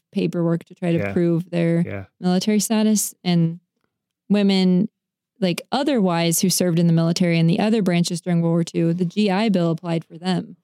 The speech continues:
Speaker 2: Yeah.
Speaker 1: So they, it's just
Speaker 2: Yeah.
Speaker 1: a totally different
Speaker 2: So
Speaker 1: situation.
Speaker 2: this is something that's unique to the wasp,
Speaker 1: Yeah.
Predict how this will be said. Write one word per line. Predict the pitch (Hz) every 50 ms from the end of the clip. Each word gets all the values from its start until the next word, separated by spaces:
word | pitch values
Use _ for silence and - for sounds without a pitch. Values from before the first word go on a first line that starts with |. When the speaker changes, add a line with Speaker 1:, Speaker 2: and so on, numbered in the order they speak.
| _ _ -
Speaker 2:
Yeah. | 107 101 101 98
Speaker 1:
So | - 185
they, | 185 185 185
it's | - 190 170
just | 196 196 -
Speaker 2:
Yeah. | 196
Speaker 1:
a | 95 -
totally | 190 190 180 175 170
different | 175 175 185 - - -
Speaker 2:
So | - _ -
Speaker 1:
situation. | - 135 127 110 139
Speaker 2:
this | 165 - -
is | 165 -
something | - - 131 127 - 127 113
that's | 113 101 - -
unique | 127 113 107 101 98 107 120 135 139 - - _ - - _ _ _ _ _ _ _ -
to | - 135
the | 110 101 101
wasp, | 92 95 110 120 104 80 76 - - - - - -
Speaker 1:
Yeah. | 185 180 175 214